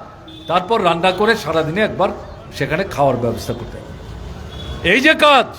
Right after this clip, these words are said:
এই কাজ বন্ধ হয়ে গেছে, রেগার কাজ নাই। বামফ্রন্ট সরকারের সময়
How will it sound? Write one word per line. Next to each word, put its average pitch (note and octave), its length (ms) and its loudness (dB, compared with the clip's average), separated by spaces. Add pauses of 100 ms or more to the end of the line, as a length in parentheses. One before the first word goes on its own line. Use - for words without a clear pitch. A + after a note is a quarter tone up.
(1040)
এই B2 100 -12
কাজ F3 220 0
বন্ধ G3+ 220 4
হয়ে C4 220 6
গেছে, A#3 220 -4 (1400)
রেগার A#3 280 6
কাজ C4 260 4
নাই। C4+ 260 4 (2500)
বামফ্রন্ট G3+ 420 6
সরকারের C4 460 4
সময় C4 300 6